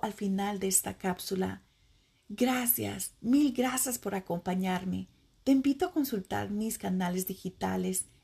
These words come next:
Entra a luciescobar punto com para que nos quedemos conectados. Y recuerda,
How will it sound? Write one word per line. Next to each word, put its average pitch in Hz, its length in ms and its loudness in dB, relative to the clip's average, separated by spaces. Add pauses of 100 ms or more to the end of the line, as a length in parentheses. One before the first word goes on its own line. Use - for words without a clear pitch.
(140)
Entra 269 600 2
a 214 100 -2
luciescobar 196 800 0
punto 190 340 -2
com 208 300 -2 (480)
para 262 240 4
que 262 140 0
nos 240 220 4
quedemos 240 520 2
conectados. 185 880 -2
Y 208 100 -2
recuerda, 190 540 0